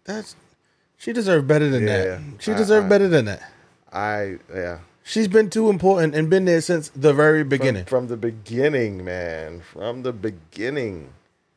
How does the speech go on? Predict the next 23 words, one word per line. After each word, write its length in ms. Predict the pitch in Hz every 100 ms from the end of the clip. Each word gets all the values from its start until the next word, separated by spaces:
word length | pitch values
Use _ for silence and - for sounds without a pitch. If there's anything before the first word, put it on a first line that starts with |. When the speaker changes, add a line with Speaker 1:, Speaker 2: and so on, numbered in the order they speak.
| _ _ _ _ _ _
Speaker 1:
From 180 | 208 202
the 80 |
very 220 | 180 180 175
beginning, 400 | 160 151 135 110
she's 160 | 156
been 180 | 131 135
there, 240 | 120 104 -
and 200 | 127 120
Speaker 2:
Yeah. 60 |
Speaker 1:
like, 220 | 131 127 - _ _ _ _ _ -
as 300 | 151 147 - _
sh-, 360 | - - - 127 -
it, 140 | 120 -
it 80 | 143
was 100 | 143
disrespectful 540 | 143 139 131 117 98 98
how 80 |
they 100 | 98
did 180 | 95 95
her. 140 | 82 85 _
Speaker 2:
Yeah. 280 | 71 65 65 73 _ _ _ _
I, 180 | 82 87 -
um, 480 | 85 85 85 80 76